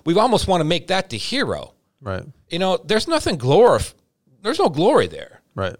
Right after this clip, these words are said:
Speaker 1: That was death and destruction. You're
Speaker 2: In
Speaker 1: not
Speaker 2: other
Speaker 1: a
Speaker 2: words,
Speaker 1: hero 'cause you come
Speaker 2: "Hey,
Speaker 1: out of
Speaker 2: my
Speaker 1: there or
Speaker 2: name
Speaker 1: something.
Speaker 2: is such and such, and I am
Speaker 1: I, I
Speaker 2: a,"
Speaker 1: am a
Speaker 2: Right.
Speaker 1: alcoholic, or I'm
Speaker 2: Right.
Speaker 1: a drug addict, or,
Speaker 2: Right.
Speaker 1: or I'm a, a victim of abuse, or I'm the,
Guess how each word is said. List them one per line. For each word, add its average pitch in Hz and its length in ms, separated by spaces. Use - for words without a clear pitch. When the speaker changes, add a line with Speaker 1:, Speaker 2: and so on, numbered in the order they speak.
Speaker 1:
That - 120
was 370 100
death 156 260
and 143 80
destruction. - 640
You're 131 100
Speaker 2:
In 151 40
Speaker 1:
not 160 80
Speaker 2:
other 156 80
Speaker 1:
a 139 60
Speaker 2:
words, 143 160
Speaker 1:
hero 269 160
'cause 135 100
you 123 80
come 139 160
Speaker 2:
"Hey, 160 60
Speaker 1:
out 151 180
of - 60
Speaker 2:
my 151 60
Speaker 1:
there 160 80
or - 20
Speaker 2:
name 160 80
Speaker 1:
something. 135 140
Speaker 2:
is 120 60
such 147 240
and 131 80
such, 127 280
and 120 120
I 113 200
am 117 260
Speaker 1:
I, - 40
I 151 120
Speaker 2:
a," 170 140
Speaker 1:
am 151 120
a 139 320
Speaker 2:
Right. 104 320
Speaker 1:
alcoholic, 135 580
or 131 160
I'm 143 180
Speaker 2:
Right. - 20
Speaker 1:
a 139 100
drug 143 240
addict, 92 300
or, 139 160
Speaker 2:
Right. 139 100
Speaker 1:
or 143 100
I'm 151 220
a, 139 240
a 139 80
victim 139 380
of 127 80
abuse, 127 360
or 127 120
I'm 156 180
the, 143 100